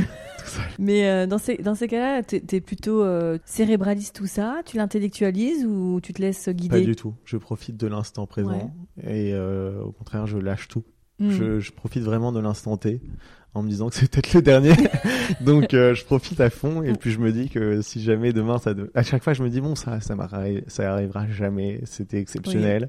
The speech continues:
Speaker 2: Oui. Et en
Speaker 1: Et puis à chaque fois il se passe des, des histoires, euh,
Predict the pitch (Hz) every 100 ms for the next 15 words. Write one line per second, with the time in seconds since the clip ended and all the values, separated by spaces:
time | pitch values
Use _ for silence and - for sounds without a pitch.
0 | - - 175 165 - 135 120 147 - 143
1 | - 156 143 - 131 117 117 113 110 110
2 | 104 - 120 117 123 104 104